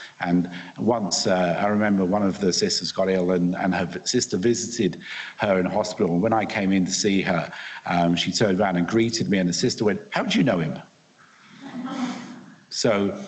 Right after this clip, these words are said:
you know, very interesting. But, but working with that and, and bringing that support is absolutely vitally important. So,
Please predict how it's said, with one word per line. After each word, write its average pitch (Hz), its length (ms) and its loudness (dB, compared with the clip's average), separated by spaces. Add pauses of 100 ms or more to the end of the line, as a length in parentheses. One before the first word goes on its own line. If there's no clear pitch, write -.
(120)
you 110 120 2
know, 92 160 2
very 123 360 4
interesting. 87 640 0
But, - 340 0 (160)
but 139 200 0
working 170 380 2
with 110 120 2
that 85 200 0
and, 98 140 0
and 98 280 0
bringing 117 280 2
that 104 200 0
support 101 420 -2
is 92 180 2
absolutely 92 440 0
vitally 92 420 0
important. 87 560 0
So, 90 340 0